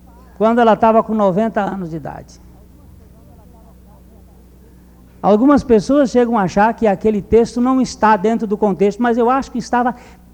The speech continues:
perfeitamente dentro do contexto. É que a velha foi renovada.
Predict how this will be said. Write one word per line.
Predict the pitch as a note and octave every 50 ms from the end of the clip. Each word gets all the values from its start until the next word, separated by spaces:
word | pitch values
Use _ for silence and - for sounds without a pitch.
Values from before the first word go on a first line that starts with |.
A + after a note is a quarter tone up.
| - - -
perfeitamente | - G4+ G4+ G4 F4 D#4 C4 F#3 - - - E4 E4 D#4+ D#4+ - - A3+ A3 A3 A3 A#3 B3+ A#3 - A3
dentro | E3+ F#3 G3 F3+ C#3+ E3
do | G3
contexto. | F3+ - E3 C#3 B2+ - - - - - - - - - - - - - - - - - - - - - - - - - - - - - - - - - - - - - - - - - - - - - - - - - - - - -
É | - G#3+ A#3+
que | - - D4 D4
a | C4+ - A3+ A#3 A#3 A3
velha | F#3 E3 D3+ C#3 F#3 B3 C#4+ D#4 D#4+ C#4+ C#4+ C#4 C4+ B3
foi | - - A#3+ A#3 A3+ A#3 G#3+
renovada. | F3+ D#3+ D#3+ E3+ A3 C#4+ D#4 D#4+ D#4 C#4 C4 B3 B3 A#3 F#3+ D3 D3+ B2+ A#2+ A2+ F#2+ G2 F#2+ - - -